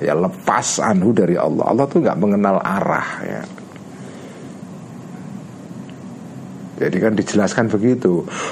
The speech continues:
<coughs> Para pengikut akidah salaf itu kan ketika menjelaskan Allah itu di atas, itu gimana penjelasannya? Di atas itu nempel dengan objek yang di bawahnya atau terpisah? Ya. Nempel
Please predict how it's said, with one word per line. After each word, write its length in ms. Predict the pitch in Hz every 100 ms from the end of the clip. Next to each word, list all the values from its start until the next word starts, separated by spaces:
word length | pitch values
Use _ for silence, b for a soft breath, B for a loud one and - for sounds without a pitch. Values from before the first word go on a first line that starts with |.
| B -
<coughs> 560 | - - 1077 - -
Para 160 | 95 90
pengikut 480 | - 98 95 - 92
akidah 400 | - - 95 87
salaf 320 | - 87 92 92
itu 80 | 110
kan 240 | 127 110
ketika 240 | 90 98
menjelaskan 720 | 98 95 82 85 80 - 92 90
Allah 320 | 101 120 123
itu 80 | 131
di 160 | -
atas, 400 | 147 170 - 104
itu 160 | 151 190
gimana 400 | - 110 143 127
penjelasannya? 680 | 92 90 82 82 73 78 - B B B B B B
Di 160 | -
atas 400 | 92 95 98 95
itu 100 | 92 98
nempel 640 | 90 80 - 110 139 175 - - -
dengan 320 | 104 98 92 104
objek 320 | 87 - 98
yang 240 | 101 98
di 80 | -
bawahnya 880 | 90 82 78 - 73 117 165 - - -
atau 140 | -
terpisah? 500 | 127 117 127 - - - - - - - B B B B B B B B B - -
Ya. 140 | - - - - - - - - - - - - 90
Nempel 640 | 85 76 65 127 151 151